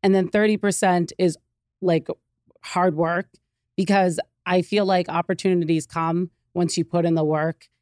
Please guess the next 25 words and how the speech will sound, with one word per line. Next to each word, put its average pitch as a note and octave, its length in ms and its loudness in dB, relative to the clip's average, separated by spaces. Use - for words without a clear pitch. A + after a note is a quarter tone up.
And F#3+ 120 2
then F#3 120 2
the F#3+ 80 0
luck F#3+ 240 -2
has F#3 120 -2
gotta F3 280 0
kick F3 260 -2
in D#3 200 2
'cause D#3 140 -4
you D#3 60 2
need D#3+ 160 0
a E3 60 0
little D#3+ 200 -2
bit D#3+ 140 -2
of E3 80 -2
luck. D3+ 320 -4
And F#3 260 2
then F#3+ 380 2
another F#3+ 500 2
thirty, F3 460 2
I E3 160 0
would D#3+ 160 -2
say, D#3+ 240 0
would D#3 160 -2
be D#3 280 0